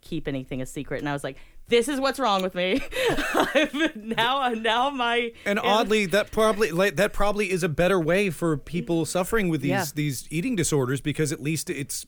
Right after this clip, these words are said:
Speaker 2: you know, it's, you can p-, ping somebody with that
Speaker 3: Well, it's
Speaker 2: information.
Speaker 3: a, a cliche because it's true. Like, acknowledging that you have a problem
Speaker 2: Yeah.
Speaker 3: kind of opens you up to be able to receive help.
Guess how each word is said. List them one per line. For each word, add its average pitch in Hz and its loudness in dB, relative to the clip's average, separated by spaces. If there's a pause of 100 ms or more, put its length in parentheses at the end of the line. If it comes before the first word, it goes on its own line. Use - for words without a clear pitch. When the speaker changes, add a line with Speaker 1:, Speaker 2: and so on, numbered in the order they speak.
(140)
Speaker 2:
you 170 -6
know, 113 -6
it's, 139 -10 (1120)
you 165 0
can 151 -2 (140)
p-, - -12
ping 196 -2
somebody 110 -2 (400)
with 117 -2
that 90 -2
Speaker 3:
Well, 87 -6
it's 82 -12
Speaker 2:
information. 285 -2
Speaker 3:
a, 208 -6
a 226 -4
cliche 240 -4
because 196 -6
it's 143 -8
true. 220 -2
Like, 156 -2
acknowledging 160 -2
that 147 -6
you 151 -4
have 151 -4
a 131 -14
problem 156 -2
Speaker 2:
Yeah. 104 0
Speaker 3:
kind 165 -4
of 147 -4 (140)
opens 196 2
you 214 4
up 190 2
to 165 -8
be 156 0
able 147 -2
to - -8
receive 143 -4
help. - -6